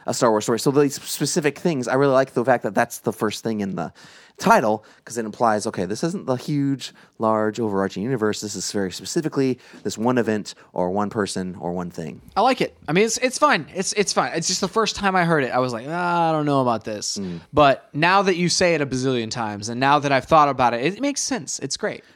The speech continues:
Speaker 1: Midi-chlorians, a Star Wars story.
Speaker 2: <laughs> Let's just find those organisms
Speaker 1: Mm-hmm.
Speaker 2: that
Speaker 1: It's just a
Speaker 2: carry
Speaker 1: s-,
Speaker 2: the Force.
Speaker 1: Al Gore narrating an,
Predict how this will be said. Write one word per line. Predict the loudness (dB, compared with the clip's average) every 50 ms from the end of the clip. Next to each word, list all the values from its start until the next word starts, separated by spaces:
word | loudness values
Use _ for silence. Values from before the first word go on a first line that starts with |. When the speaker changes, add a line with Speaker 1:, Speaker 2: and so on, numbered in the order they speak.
| 2
Speaker 1:
Midi-chlorians, | 6 6 6 6 6 6 8 8 8 8 8 6 4 2 0 -2 -4 -8 -12 _ _ -2
a | 0
Star | 0 2 4 6 6 6 6
Wars | 4 4 2 0 0 -2
story. | 0 0 2 2 2 2 -2 -4 -6 -8
Speaker 2:
<laughs> | -8 -8 -10 -12 -14 _ -20 -20 -16 -12 -4 -2 2 2 2 2 0 -4 -14 -12 -10 -2 2
Let's | 4 4 6 6 4 4 4 2 -2
just | 2 2 2 4 4 2 2 0 -2 -6 -8
find | -12 -14 -14 -14 -14 -2 2 4 4 6 6 4 4 4 6
those | 8 8 8 8 8 6 4 2 -2 -4 -6 -10 _ _ _ _
organisms | 4 6 6 6 6 4 4 4 2 2 2 0 0 0 0 -2 -2
Speaker 1:
Mm-hmm. | 0 2
Speaker 2:
that | 2 2 2 2 0 -4 _ _ _ -20 -20 _ _ _ _ _ _ _ _ _ _ _ _ -2
Speaker 1:
It's | -2 -2
just | -2 -2 -2 0
a | 2
Speaker 2:
carry | 4 4 4 4
Speaker 1:
s-, | 2
Speaker 2:
the | 0
Force. | 0 0 0 0 0 -2 -2 2
Speaker 1:
Al | 4 6 6 6
Gore | 6 6 6 6 6 4 2 -2 -6
narrating | -2 0 2 4 4 4 2 2 0 0 0
an, | 0 0 0